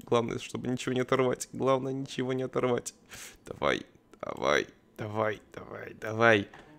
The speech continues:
Игрушка, кстати, забавная. То есть, ин-, если кто-то на андроидах ее выпустить, то это будет вообще, мне кажется, небольшой хит. Там разные уровни, всякое такое. Так,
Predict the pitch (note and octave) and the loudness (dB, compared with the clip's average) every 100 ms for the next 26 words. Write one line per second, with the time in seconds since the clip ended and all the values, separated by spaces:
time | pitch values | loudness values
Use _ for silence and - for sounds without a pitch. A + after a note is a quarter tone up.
0 | - - B2 F#3+ - C3+ A2+ C#3 D3 G#2 | -16 0 6 6 4 2 6 10 12 10
1 | F#2+ G2 G2 A2 F#2+ G2 - A#2+ A#2 A#2 | 8 0 0 -2 -2 -2 2 2 6 6
2 | A#2 B2+ G#3 A#2+ A#2+ A2+ C3 - - A2 | 8 10 10 8 4 4 2 -4 -2 0
3 | A2+ A2 G#2 A2+ - G2+ F#2 G2 F#2+ G2+ | 2 2 4 2 2 -2 2 2 2 0
4 | G2 G2 - F#2+ - E3+ - - - - | 4 4 4 0 0 -6 -6 -20 -14 0
5 | G2+ G2+ A2+ G2+ G2 C3 A2 F#2+ F#2+ F#2+ | 4 10 10 8 6 4 4 2 0 2
6 | F#2+ G2 - - F#2 - | 4 2 0 -6 -6 -8